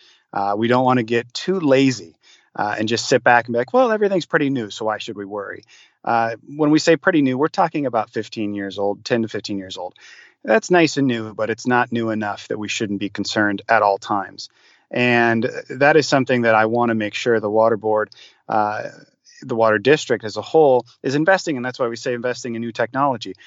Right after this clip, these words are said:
Technology is incredible right now. And the way that you can do, um, uh, way that you can monitor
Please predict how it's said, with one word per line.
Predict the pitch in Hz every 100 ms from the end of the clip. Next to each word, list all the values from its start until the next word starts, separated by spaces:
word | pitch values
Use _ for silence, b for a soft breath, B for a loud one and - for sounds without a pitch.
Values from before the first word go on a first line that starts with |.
| b _
Technology | 208 214 220 143 123 120
is | 131 135
incredible | 147 - - - - 277 156 101
right | 90 85
now. | 87 95 -
And | 127 123
the | 127
way | 143 170
that | 180 139
you | 135
can | 131 127 113
do, | 127 131 123 117 B B -
um, | 113 110 104 104 - _ _ _ -
uh, | 120 - - 131
way | 147 160
that | 185
you | 170
can | 135
monitor | 120 120 180 135 101 -